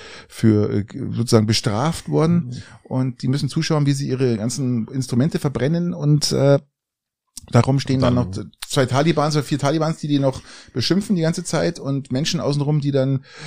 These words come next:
Speaker 1: äh, lachen müssen. Ja, das ist
Speaker 2: Hm.
Speaker 1: echt, also, das ist,
Speaker 2: Ja, es ist
Speaker 1: die haben, die haben
Speaker 2: es
Speaker 1: einen
Speaker 2: ist
Speaker 1: Vollknall.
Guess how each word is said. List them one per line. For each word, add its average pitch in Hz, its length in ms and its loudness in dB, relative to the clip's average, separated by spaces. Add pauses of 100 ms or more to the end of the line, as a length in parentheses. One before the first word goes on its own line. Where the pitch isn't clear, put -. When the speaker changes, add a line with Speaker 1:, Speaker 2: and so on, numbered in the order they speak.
(140)
Speaker 1:
äh, - 40 -10 (200)
lachen 127 420 0
müssen. 113 460 2
Ja, 113 160 -2
das 120 160 -4
ist 101 240 -4
Speaker 2:
Hm. 92 80 -8
Speaker 1:
echt, - 440 -10
also, 113 220 -6 (300)
das 117 80 0
ist, 113 40 -2
Speaker 2:
Ja, 110 60 4
es - 120 2
ist 113 80 0
Speaker 1:
die 110 40 4
haben, 123 160 2
die 117 60 2
haben 117 100 2
Speaker 2:
es 110 80 4
Speaker 1:
einen 120 160 6
Speaker 2:
ist - 80 -2
Speaker 1:
Vollknall. 90 720 -2